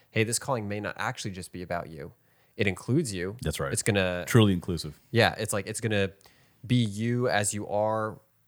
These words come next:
Speaker 1: sort of like if you think about a capacity as, like, a vector that has a direction and magnitude.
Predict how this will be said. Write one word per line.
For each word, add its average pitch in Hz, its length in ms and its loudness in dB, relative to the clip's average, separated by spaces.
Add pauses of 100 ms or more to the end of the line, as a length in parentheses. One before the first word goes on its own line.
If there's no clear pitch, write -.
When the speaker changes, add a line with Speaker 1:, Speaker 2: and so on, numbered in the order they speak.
Speaker 1:
sort 107 280 -4
of 90 100 -6
like 90 160 -6
if 92 80 -16
you 95 60 -12
think 98 180 -6
about 90 280 0
a 98 40 -10
capacity - 580 -6
as, 85 80 -10
like, 87 140 -10
a 90 60 -8
vector 87 420 -6
that 82 100 -14
has - 200 -10
a 90 40 -10
direction 87 440 -10
and 87 80 -12
magnitude. 104 680 -6